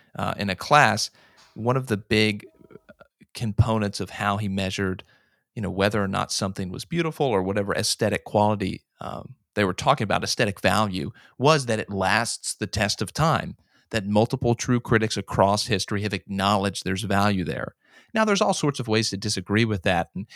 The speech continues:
and qualify that and say, "Okay, some things are really popular for two hundred years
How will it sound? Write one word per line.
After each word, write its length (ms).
and 160
qualify 600
that 320
and 120
say, 220
"Okay, 200
some 220
things 300
are 60
really 240
popular 400
for 140
two 180
hundred 260
years 320